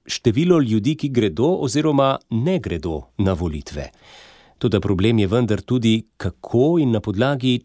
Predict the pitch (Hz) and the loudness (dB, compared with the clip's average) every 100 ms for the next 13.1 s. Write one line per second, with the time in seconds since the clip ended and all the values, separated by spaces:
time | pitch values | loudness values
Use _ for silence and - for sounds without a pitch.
0 | - - 185 - 87 85 - 90 78 85 | -4 0 2 0 -4 -2 -2 -2 -4 0
1 | 104 104 95 82 98 104 104 87 82 - | 0 0 -2 0 0 0 0 0 -2 -4
2 | - _ _ - 113 101 82 80 95 90 | -20 _ _ -2 2 2 0 -2 -2 0
3 | 82 80 87 82 85 85 92 80 80 82 | -2 -4 -4 -4 -4 -4 -4 -4 -4 -4
4 | 78 71 - _ _ _ _ _ _ - | -4 -6 -10 _ _ _ _ _ _ 0
5 | 110 107 110 101 104 87 95 90 95 110 | 2 2 2 -2 -2 0 0 2 0 -2
6 | 117 - 113 117 95 101 101 101 101 92 | -2 -2 -4 -2 0 0 2 0 0 -2
7 | 95 98 - 92 104 98 92 90 95 82 | -2 -2 -4 -4 -2 -2 -2 -4 -4 -2
8 | 98 98 95 90 90 - 92 90 87 92 | 0 2 2 0 -2 -2 0 0 0 0
9 | 92 95 90 - _ _ _ - 101 92 | 0 -2 -4 -8 _ _ _ -4 0 0
10 | 82 - - 123 - 92 87 78 123 113 | -2 -4 -2 0 0 0 -2 0 0 2
11 | 107 107 107 - 104 104 - 113 - _ | 2 2 0 0 0 0 -2 -4 -6 _
12 | _ - 107 104 98 117 110 127 123 117 | _ 0 2 2 2 -2 -2 -4 -4 -4